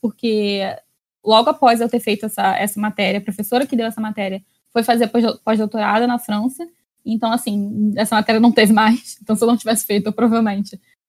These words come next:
ficaria mais um bom tempo sem saber que existia essa área de, dentro de economia. É, então, o meu objetivo com o guia foi justamente, é, na verdade, eram dois objetivos. Desmistificar o que a, o que que economista faz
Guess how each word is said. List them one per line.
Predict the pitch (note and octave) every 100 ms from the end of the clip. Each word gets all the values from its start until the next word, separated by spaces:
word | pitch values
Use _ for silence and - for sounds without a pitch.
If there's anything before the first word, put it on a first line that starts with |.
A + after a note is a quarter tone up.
| _ -
ficaria | B3 A3 G#3+
mais | G#3+ B3
um | C4
bom | A3+ D4
tempo | A3+ A3+ A#3+
sem | A#3+
saber | A3+ G3+ G3+
que | A3+
existia | G#3 - A#3+ D4+ E4
essa | A#3 A3+ G#3+
área | G3+ G3+
de, | G3+ -
dentro | G3+ G3
de | F#3+
economia. | G3+ F#3+ F#3+ G#3+ D#4+ - _ _ _ _ _ -
É, | G#3 G3+ G3+ G3+ G#3
então, | A3 A#3 B3+
o | B3+ B3+
meu | B3
objetivo | A#3+ B3 B3+ B3 C4+
com | B3+ B3+
o | - _ _ _ _
guia | A#3 A#3+ C4+
foi | C#4 B3+
justamente, | C4 B3+ C4 B3 C4 - C4+ C4 -
é, | A#3 A3 A3 - -
na |
verdade, | A#3+ A#3 C4+
eram | B3+
dois | B3+ C4+
objetivos. | C#4 C#4 C4+ G3+ F#3+ - _ _ _
Desmistificar | B3 C#4 C4+ - C4+ B3+ C4+ D#4
o | C4
que | B3+
a, | A3+ A3 -
o | G#3+
que | A#3+
que | -
economista | A#3 A3 G#3 - G3
faz | - G3 B3 D4